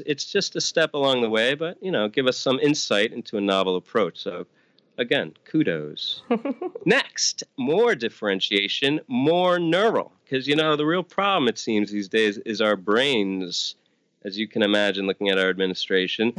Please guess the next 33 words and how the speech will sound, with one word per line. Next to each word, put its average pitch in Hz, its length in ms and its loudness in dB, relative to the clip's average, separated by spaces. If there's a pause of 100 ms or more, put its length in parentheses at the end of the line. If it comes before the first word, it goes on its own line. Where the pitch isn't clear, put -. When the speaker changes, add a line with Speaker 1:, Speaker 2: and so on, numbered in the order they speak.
(120)
Speaker 1:
The - 120 0
blood-brain 196 540 0
barrier, 151 500 0
though, 98 220 -6
we're 110 140 -6
talking 151 340 -2
about 139 200 2
something 131 340 -2
that's 110 140 -2
not 123 200 -2
quite 120 200 0
about 98 300 -2 (280)
how 101 100 0
smart 113 400 0
you 104 100 -4
are. 101 120 0
This 143 180 -4
is 226 100 -10
something 202 300 -4
that's 151 120 -4 (280)
really 151 320 4
important 135 640 0 (320)
in 120 80 -6
terms 131 300 0
of 117 100 -2
separating 123 760 0
the 104 80 0
brain, 104 520 0
which - 180 -12
is 98 120 -12
really 101 200 0
sensitive, 113 520 -4
from 135 220 0